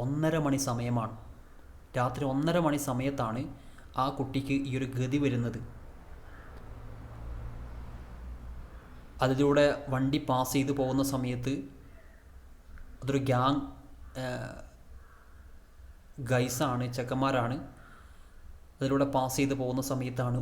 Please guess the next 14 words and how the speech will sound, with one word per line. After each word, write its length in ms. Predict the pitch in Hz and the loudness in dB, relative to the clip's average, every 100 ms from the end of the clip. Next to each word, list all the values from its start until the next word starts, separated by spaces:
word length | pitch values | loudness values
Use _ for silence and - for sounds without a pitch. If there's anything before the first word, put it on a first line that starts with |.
| 131 | 0
ഒരു 80 | 127 - | -2 0
പെൺകുട്ടി 500 | 127 127 127 123 123 185 - - - - | 0 0 -2 0 0 -2 -8 -14 -14 -4
ഫുട്പാത്തിൽ 580 | 123 - 135 131 131 123 139 - - - 117 | -4 2 2 2 2 0 0 -4 -10 -8 0
ബോധമില്ലാത്ത 760 | 127 139 156 151 135 131 127 131 131 | 4 6 6 6 4 4 2 2 2
ഒരു, 140 | 120 127 - - | 0 0 -4 -4
ഏഹ്, 120 | 127 123 131 | -4 -2 0
അവസ്ഥയിൽ 520 | 127 127 - 135 123 131 - - - - | 0 -2 0 0 2 -2 -4 -10 -12 0
ആ 20 | 127 123 | 2 2
പെൺകുട്ടി 420 | 131 135 131 135 139 - | 2 0 0 -2 -2 -2
അവിടെ 240 | 123 123 123 120 - - | 2 4 2 0 -6 -4
കിടക്കുന്നത് 600 | - 139 135 - 143 143 123 - - | 2 2 2 2 2 2 0 -4 -2
ശ്രദ്ധയിൽപ്പെട്ടത്. 760 | 127 120 127 120 117 117 117 147 - - - - - - - - - - - - - - - | 0 0 0 0 -2 0 0 -2 -6 -12 -16 -18 -16 -16 -14 -12 -12 -12 -14 -16 -18 -16 0
വണ്ടി 200 | 127 127 139 | 2 6 6
അവിടെ 140 | 135 | 6